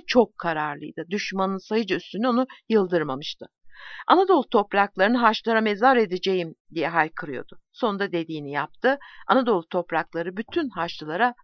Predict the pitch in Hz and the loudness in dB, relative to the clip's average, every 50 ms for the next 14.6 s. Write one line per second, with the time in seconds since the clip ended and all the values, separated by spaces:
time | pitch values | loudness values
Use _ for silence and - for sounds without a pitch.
0 | _ - 185 170 147 147 143 117 101 87 87 - - - - - _ - - - | _ -4 -2 -2 -2 -2 -2 -2 -2 -4 -6 -8 -10 -14 -20 -20 _ -20 -20 -20
1 | _ _ _ _ - - - _ _ _ - _ _ _ _ - _ - - - | _ _ _ _ -20 -20 -20 _ _ _ -20 _ _ _ _ -20 _ -20 -20 -20
2 | - - - - - _ - - 320 349 359 359 359 381 - - 285 254 254 339 | -20 -20 -20 -20 -20 _ -6 -2 -2 -2 0 -2 -4 -4 -4 0 2 2 4 4
3 | 370 339 - - - - 226 262 240 220 - 202 190 180 - - - 156 151 147 | 2 0 -2 -8 -8 2 4 6 6 6 6 6 4 4 4 0 -2 -2 -2 -2
4 | - 71 - - - _ _ _ _ - - - - - - - - 339 370 381 | -2 -4 -8 -14 -16 _ _ _ _ -20 -20 -20 -20 -20 -6 0 2 2 4 4
5 | 392 415 403 415 349 - - - - 370 415 370 277 202 208 202 208 202 202 202 | 2 2 2 0 -2 -4 -2 -2 0 2 2 0 2 4 6 6 6 6 4 0
6 | 196 202 185 - - 180 180 165 165 151 147 147 151 196 208 190 214 240 254 262 | -4 -6 -6 -6 -6 -6 -2 0 0 0 0 0 -2 -4 -4 -2 0 2 4 4
7 | 254 262 262 262 254 - - 269 359 359 - - - 233 220 208 196 196 - - | 4 4 4 2 0 0 0 2 2 2 0 -2 -2 0 0 0 0 -2 0 2
8 | 190 196 196 175 196 208 - - 208 170 208 262 - - _ _ - 190 220 226 | 2 2 2 0 -4 -6 -6 -6 -2 0 0 0 0 -4 _ _ -4 -2 -2 0
9 | 233 226 220 202 185 139 147 170 170 165 160 160 156 156 151 - - 127 98 90 | 2 4 4 4 4 2 2 0 -2 -2 -4 -4 -4 -4 -8 -6 -6 -6 -6 -6
10 | 87 - - - - - - 190 - _ _ _ _ _ - - - - - _ | -8 -10 -12 -12 -12 -14 -16 -16 -16 _ _ _ _ _ -20 -20 -20 -20 -14 _
11 | - 320 349 339 320 330 - - 349 349 359 - - 262 254 254 269 262 - - | 2 2 2 2 2 -2 -4 0 0 0 2 2 4 4 4 4 2 0 -2 -4
12 | - - 233 233 220 208 247 254 269 269 262 - - 220 190 180 180 185 190 180 | -2 0 0 -2 0 0 2 2 4 2 2 0 -2 -4 -4 -4 -6 -8 -8 -2
13 | 196 220 240 254 247 - - 220 202 196 185 180 175 196 208 220 - - 196 180 | 4 8 8 8 8 6 2 -2 0 0 -2 0 2 2 2 2 2 -2 -4 -4
14 | 165 165 170 208 214 - - 185 196 220 269 | -4 -4 -4 -4 -4 -2 -2 0 0 0 -2